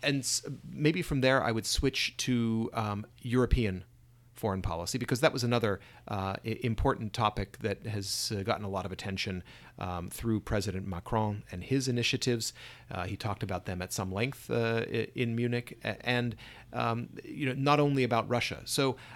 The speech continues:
uh, uh, how do you see European policy developing? Um, do, where do you see the strengths and weaknesses of the French approach? And should Germany be more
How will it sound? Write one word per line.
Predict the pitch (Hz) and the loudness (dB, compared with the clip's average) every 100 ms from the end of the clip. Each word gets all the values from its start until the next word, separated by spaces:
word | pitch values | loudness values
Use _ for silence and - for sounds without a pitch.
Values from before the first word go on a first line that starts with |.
| - | -8
uh, | - - - - - - - - | -8 -8 -14 -20 -20 -20 -10 -8
uh, | - - - | -8 -10 -4
how | - 214 | 2 2
do | 202 | 4
you | 175 175 | 2 4
see | - 143 120 110 107 - - - - | 4 4 2 0 -4 -14 -20 -20 -14
European | - 127 127 131 - 123 107 | -8 0 4 6 6 2 2
policy | - 117 107 95 104 92 92 - - - | 2 2 0 -2 -4 -4 -8 -14 -14 -4
developing? | 104 95 107 135 170 190 - - | 0 2 0 -2 -6 -10 -20 -4
Um, | - 113 110 113 - 107 | 4 6 6 2 -2 -2
do, | 127 123 | 2 2
where | 113 123 143 | 4 6 6
do | 139 | 6
you | 131 120 | 2 2
see | - 127 120 117 | 2 2 2 2
the | 101 | 0
strengths | - - 120 117 - 113 | -2 0 0 0 -2 -4
and | 101 | -2
weaknesses | 104 117 113 104 - 101 101 | -2 -2 -2 -2 -2 -2 -2
of | 95 | -6
the | 92 | -8
French | - 107 98 - | -4 -4 -4 -8
approach? | - - 123 - - | -8 -4 -2 -4 -4
And | 113 113 | -2 0
should | - 113 | 0 0
Germany | 127 143 143 131 | 2 4 4 2
be | 127 120 | 4 4
more | 113 113 | 4 2